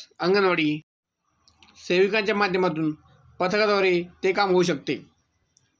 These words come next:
प्रसाद मिरकले, महिला व बालकल्याण अधिकारी,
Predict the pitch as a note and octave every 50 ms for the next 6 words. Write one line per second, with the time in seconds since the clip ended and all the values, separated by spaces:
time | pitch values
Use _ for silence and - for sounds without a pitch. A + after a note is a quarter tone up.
0 | _ _ _ _ _ _ _ _ _ _ _ _ _ _ _ _ - F#3+ F#3+ F#3+
1 | A3 G3 G3 G#3 G3+ G3 D#3+ E3 D3 B2 - - _ - D#3 E3+ F3+ F#3 G3 G3+
2 | G#3 F3 - - - - D#3 E3+ F3+ F3+ F3+ F#3 F#3 F#3 F#3 F3 D#3+ D3 D#3 D3+
3 | D3 C#3